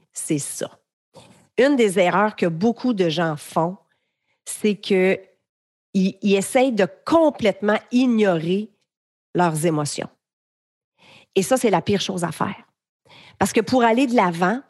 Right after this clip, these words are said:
il faut se permettre de ressentir ces émotions-là. C'est la clé pour comprendre justement pourquoi on ressent ça et comment s'en sortir.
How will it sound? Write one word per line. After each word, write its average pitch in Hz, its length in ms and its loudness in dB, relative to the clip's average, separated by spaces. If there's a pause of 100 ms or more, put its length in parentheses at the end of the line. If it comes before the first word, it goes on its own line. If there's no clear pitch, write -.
(120)
il 202 120 2
faut 262 220 2
se 247 100 -6
permettre 190 380 0
de 180 60 2
ressentir 175 560 -2
ces 175 220 -2
émotions-là. 165 760 0 (200)
C'est 240 220 2
la 226 160 0
clé 233 500 -2 (140)
pour - 240 -2
comprendre 196 560 2
justement 170 580 0
pourquoi 247 320 2
on 170 60 4
ressent 156 420 -2
ça 196 300 -2 (180)
et 196 120 0
comment 185 280 2
s'en 160 160 -4
sortir. - 580 -12